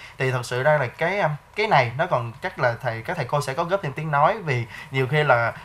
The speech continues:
cũng chưa có tha-, tìm hiểu hết kỹ được, cũng giống như là tình hình thực tế. Thì câu chuyện là ví dụ như cái ngành logistics và quản lý chuỗi cung ứng trong cái thời gian vừa qua thì chúng ta lại là trong cái thời dịch to-, khi mà giãn cách xã hội toàn như vậy thì các lĩnh vực và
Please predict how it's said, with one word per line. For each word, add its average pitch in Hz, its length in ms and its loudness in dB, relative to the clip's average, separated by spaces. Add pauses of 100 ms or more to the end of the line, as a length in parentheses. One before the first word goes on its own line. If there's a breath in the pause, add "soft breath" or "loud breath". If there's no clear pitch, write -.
(100)
cũng 147 180 -2
chưa 190 220 6
có 202 100 4
tha-, 160 220 6
tìm 123 200 -2
hiểu 117 160 -2
hết 196 260 2
kỹ 123 220 -2
được, 131 320 2
cũng 147 160 -4
giống 185 140 -4
như 160 120 -2
là 127 80 2
tình 110 200 -6
hình 113 120 -6
thực 107 180 -12
tế. 131 220 4
Thì 147 60 -6
câu 139 140 -2
chuyện 117 200 -6
là 123 120 0 (440 loud breath)
ví 226 220 -2
dụ 147 140 4
như 165 260 4 (240)
cái 226 160 4
ngành 135 220 4
logistics 208 420 -2
và 139 120 0
quản 117 140 -2
lý 170 120 -4
chuỗi 131 120 -2
cung 151 220 -2
ứng 180 160 -2
trong 160 160 2
cái 185 120 -2
thời 151 140 -2
gian 135 180 -2
vừa 123 200 -4
qua 131 300 8 (300 loud breath)
thì 139 200 2
chúng 185 280 -2
ta 175 220 12
lại 117 240 4
là 117 460 4
trong 170 120 2
cái 196 100 0
thời 127 260 -4
dịch 123 180 -4 (260)
to-, 165 220 8 (120)
khi 196 140 2
mà 165 100 2
giãn 135 160 0
cách - 140 -4
xã 160 100 4
hội 135 220 4
toàn 127 160 2
như 143 80 -4
vậy 120 200 2
thì 120 60 -6
các 170 180 -8
lĩnh 139 140 -4
vực 135 220 0
và 120 120 -2